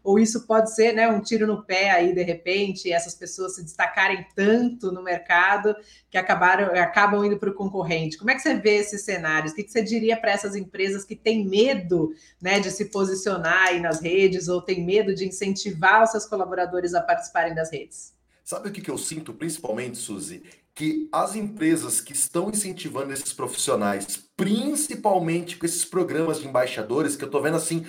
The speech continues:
Speaker 2: como uma tendência cada vez maior, programa de embaixadores, os porta-vozes, essas pessoas que se posicionam nas redes sociais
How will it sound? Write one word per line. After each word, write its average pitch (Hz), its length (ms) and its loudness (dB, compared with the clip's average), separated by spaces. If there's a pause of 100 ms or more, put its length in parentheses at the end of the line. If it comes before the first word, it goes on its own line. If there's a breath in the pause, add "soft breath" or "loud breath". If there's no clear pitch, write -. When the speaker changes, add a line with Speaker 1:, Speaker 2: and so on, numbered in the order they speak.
(160 loud breath)
Speaker 2:
como 165 180 2
uma 165 160 4
tendência 160 380 0
cada 139 160 -4
vez 165 220 2
maior, 139 420 6 (200 loud breath)
programa 180 300 4
de 165 100 -4
embaixadores, 131 800 0 (180 loud breath)
os 202 140 -2
porta-vozes, - 1160 2
essas 160 220 -4
pessoas 202 440 0
que 208 120 -4
se 214 180 0
posicionam 175 540 2
nas 151 180 2
redes 147 200 -4
sociais 143 580 0